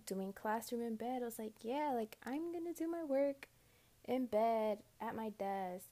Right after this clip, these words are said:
you know, in the comfort of my own room where I can be more laid back." 'Cause, you know, that's, that's what our room is for. Our room is known as, like, our getaway. It's our place where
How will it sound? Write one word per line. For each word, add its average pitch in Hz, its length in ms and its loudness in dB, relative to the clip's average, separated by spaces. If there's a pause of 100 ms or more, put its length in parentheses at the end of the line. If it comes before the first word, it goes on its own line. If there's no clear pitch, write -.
you 196 80 -6
know, 196 200 -6
in 196 120 -4
the 196 80 -6
comfort 208 440 -6
of 196 120 -4
my 190 260 -4
own 190 280 -6
room 185 460 -4 (560)
where 196 300 -2
I 185 260 -2
can 190 140 -4
be 185 220 0
more 180 380 -4 (120)
laid 180 380 0
back." 180 360 -4 (760)
'Cause, 320 220 -6
you 339 80 -2
know, 330 240 0
that's, 254 380 -2 (340)
that's 180 280 -4
what 220 160 0
our 226 100 2
room 247 280 2
is 285 140 -2
for. 247 580 -2
Our 208 220 -4
room 214 680 -2
is 202 200 -8
known 185 420 -6
as, 185 500 -6
like, - 300 -14 (920)
our 202 160 2
getaway. 196 600 -2
It's - 180 -6
our 202 120 0
place 196 600 -2
where 180 420 -2